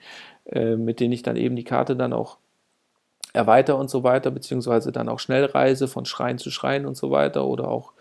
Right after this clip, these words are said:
Städte, beziehungsweise, ähm, auch Ställe, wo ich ja dann auch meine Pferde parken kann oder sie wieder abholen kann,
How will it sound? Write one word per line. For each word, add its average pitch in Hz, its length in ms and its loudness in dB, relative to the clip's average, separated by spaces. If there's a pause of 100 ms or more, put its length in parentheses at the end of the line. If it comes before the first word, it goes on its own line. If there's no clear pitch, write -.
(300)
Städte, 139 600 8
beziehungsweise, 123 1080 -2
ähm, 117 160 -6
auch - 180 -8
Ställe, 139 340 6
wo 127 100 0
ich 120 120 -4
ja 123 60 -2
dann 123 200 -2
auch 117 160 -8
meine 127 160 -4
Pferde 135 260 0
parken 131 380 -4
kann 127 200 -6
oder 127 200 -4
sie 123 120 -4
wieder 127 200 -2
abholen 131 320 -4
kann, 131 180 -6